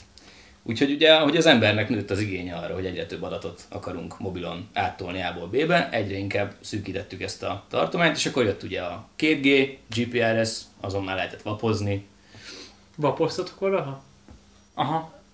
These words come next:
Speaker 1: É-
Speaker 3: Szerintem erről is beszéltünk, igen, hogy ilyen, mit tudom, ilyen kezdetleges
Speaker 1: Ilyen mo-,
Speaker 3: chat,
Speaker 1: moziműsort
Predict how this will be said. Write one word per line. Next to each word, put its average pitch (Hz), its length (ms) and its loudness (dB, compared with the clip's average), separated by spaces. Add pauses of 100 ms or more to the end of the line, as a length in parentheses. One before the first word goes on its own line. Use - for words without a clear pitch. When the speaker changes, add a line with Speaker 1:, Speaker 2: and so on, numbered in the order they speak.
(500)
Speaker 1:
É- 120 380 0
Speaker 3:
Szerintem 165 180 6
erről 170 160 8
is 123 100 2
beszéltünk, 143 520 2
igen, 123 200 -4
hogy 127 160 0
ilyen, 127 220 0
mit 123 180 -4
tudom, 123 300 -6
ilyen 117 160 -4
kezdetleges 113 440 -2
Speaker 1:
Ilyen 180 140 8
mo-, 190 100 4
Speaker 3:
chat, 170 120 10
Speaker 1:
moziműsort 123 480 8